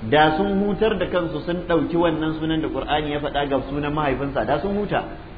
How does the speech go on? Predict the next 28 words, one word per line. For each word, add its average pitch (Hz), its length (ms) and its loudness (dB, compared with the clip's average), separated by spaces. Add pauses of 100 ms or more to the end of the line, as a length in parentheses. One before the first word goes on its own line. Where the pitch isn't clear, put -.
(480)
Amma 170 220 6
da 190 120 4
suka 196 180 4
ki 196 120 0
ɗaukan 214 340 6
wannan, 156 320 2
sai 165 100 4
suka 175 200 0
rarrabu, 113 360 2
wasu 151 280 0
ce 156 120 0
kaza 123 340 2
ne, 156 120 -2
wasu 151 240 -4
ce 147 180 -2
kaza 131 240 0
ne, 151 100 -2
wasu 143 220 -6
ce 131 160 -4
kaza. 101 220 -6
Bahaushe 151 400 -2
ce 156 80 0
da 135 80 -2
kin 151 220 -4
gaskiya 123 360 -2
sai 123 120 -2
bata. 101 220 -8 (1900)
Da 123 80 4